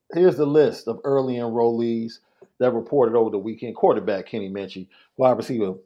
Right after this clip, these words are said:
Braylon James, wide receiver Jaden Greathouse,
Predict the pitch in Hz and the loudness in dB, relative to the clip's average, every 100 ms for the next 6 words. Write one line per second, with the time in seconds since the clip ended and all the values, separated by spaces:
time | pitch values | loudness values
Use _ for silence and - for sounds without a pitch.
0 | - 156 147 120 95 107 104 104 120 151 | 0 4 6 4 0 -2 -2 -2 2 2
1 | 120 110 123 101 107 110 98 101 101 101 | 2 -4 -8 -6 -2 -2 -2 -2 0 2
2 | 95 92 | 0 -2